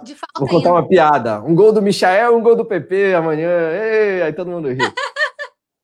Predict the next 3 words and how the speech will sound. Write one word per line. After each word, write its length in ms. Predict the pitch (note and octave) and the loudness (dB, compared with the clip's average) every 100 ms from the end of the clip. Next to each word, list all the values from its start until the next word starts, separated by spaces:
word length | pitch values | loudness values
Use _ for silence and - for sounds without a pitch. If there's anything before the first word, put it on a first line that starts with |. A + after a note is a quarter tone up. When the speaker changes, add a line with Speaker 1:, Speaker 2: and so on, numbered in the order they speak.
| _ _ _ _ D#3 | _ _ _ _ -2
Speaker 2:
O, 460 | D3+ D3+ D3 C#3+ | 2 4 2 2
<laughs> 2250 | A#2+ - - F#3 E3+ G#3+ G3 A3 F#3+ F#3+ - F3+ - F3 _ A3+ G3 - - _ - C5+ C#5 | -2 -6 -4 -4 -2 -4 -4 -6 -8 -8 -10 -12 -14 -20 _ -20 -20 -20 -20 _ -10 -8 -2
ó, 280 | F3+ D#3 C#3+ | 0 2 0